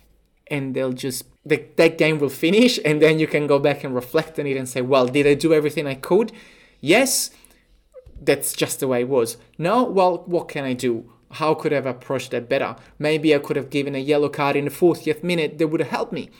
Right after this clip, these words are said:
Or maybe I could have started giving more fouls earlier." And sometimes you see it as well, where the game temperatures start rising very early in the game, and referees take ten minutes a little bit too long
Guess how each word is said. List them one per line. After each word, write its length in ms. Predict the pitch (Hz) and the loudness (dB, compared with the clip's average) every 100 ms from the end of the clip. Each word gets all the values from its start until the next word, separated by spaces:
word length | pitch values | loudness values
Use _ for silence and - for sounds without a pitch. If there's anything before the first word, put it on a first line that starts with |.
| - | -4
Or 200 | 160 156 | 0 0
maybe 300 | 165 170 160 | 0 0 0
I 20 | |
could 160 | 160 156 | -2 -6
have 80 | 147 | -6
started 260 | 151 143 | -6 -6
giving 240 | 147 143 156 | -6 -6 -6
more 160 | 147 | -6
fouls 320 | - 143 131 | -4 -4 0
earlier." 420 | 175 214 156 87 - - _ _ _ _ _ - - | 2 2 2 -2 -8 -20 _ _ _ _ _ -20 -6
And 180 | 196 208 | -4 -2
sometimes 480 | - 220 220 269 254 | -2 0 2 2 2
you 60 | |
see 220 | 220 175 156 | 0 2 2
it 80 | |
as 200 | 131 - | 2 0
well, 300 | 143 135 131 127 | 2 4 4 2
where 380 | 147 139 127 127 - _ _ _ - - _ | 2 4 2 0 -16 _ _ _ -20 -20 _
the 140 | 220 160 | -4 -2
game 260 | 196 202 | 0 0
temperatures 480 | 185 175 160 147 143 | -2 -4 -4 -8 -8
start 300 | - 139 131 | -4 -4 -2
rising 540 | 139 135 131 131 127 127 | -4 -4 -4 -6 -4 2
very 340 | 143 131 131 | 2 4 2
early 360 | 139 151 127 - | 4 2 0 -8
in 160 | 135 123 | -8 -8
the 80 | |
game, 500 | - 139 131 113 127 - _ _ _ _ _ _ | -6 -6 -6 -6 -10 -14 _ _ _ _ _ _
and 180 | 156 151 | -6 0
referees 460 | 160 160 156 - - | 0 2 -2 -4 -8
take 580 | - 143 139 - _ - | -2 0 0 -2 _ -6
ten 340 | 180 165 165 | -4 -2 -2
minutes 380 | 170 165 160 - | -2 -2 -6 -4
a 60 | |
little 200 | 156 170 | -2 0
bit 220 | 160 165 - | -2 -6 -4
too 120 | 165 | -4
long 440 | 160 180 254 254 | -2 -2 -2 -6